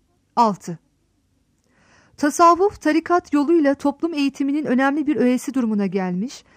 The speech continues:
devlet kurumları üretici olmaktan çıkmış, tüketiciliğe ağırlık vermiştir. Böylece yaşanan dünyada özlenen dünya ülküsü özlemi geçerli kılınmıştır.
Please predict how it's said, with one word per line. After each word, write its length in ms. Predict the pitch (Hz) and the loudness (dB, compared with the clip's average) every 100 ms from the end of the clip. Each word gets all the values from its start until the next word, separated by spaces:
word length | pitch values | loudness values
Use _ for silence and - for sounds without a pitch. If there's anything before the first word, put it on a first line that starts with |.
| _ _ | _ _
devlet 340 | 254 254 311 - | 0 2 0 -2
kurumları 400 | 294 277 277 277 | -2 0 0 0
üretici 460 | 233 240 240 277 | -2 -2 -2 0
olmaktan 540 | 269 226 240 - 226 226 | 0 0 -2 -2 -4 -2
çıkmış, 480 | - 208 196 233 | -6 -6 -4 -6
tüketiciliğe 640 | - 254 247 220 233 220 214 | -8 -6 -4 -4 -4 -2 0
ağırlık 440 | 190 185 185 _ | -2 -4 -6 _
vermiştir. 640 | 190 180 180 - 196 - _ _ _ _ _ _ _ _ _ | -6 -6 -8 -10 -14 -16 _ _ _ _ _ _ _ _ _
Böylece 400 | 330 392 349 302 | 2 4 2 2
yaşanan 520 | 285 262 294 285 320 | 2 2 2 0 2
dünyada 560 | 277 240 214 202 214 247 | 2 2 2 0 -2 0
özlenen 520 | 247 247 277 294 294 | 0 0 0 0 0
dünya 360 | 240 240 254 233 | 0 2 2 0
ülküsü 480 | 202 - 208 - | -4 -6 -8 -6
özlemi 440 | 269 226 226 226 233 | 0 0 2 0 0
geçerli 460 | 220 - 214 202 | -2 -4 -4 -2
kılınmıştır. 720 | 202 190 185 180 - - 175 | -4 -6 -6 -6 -10 -12 -14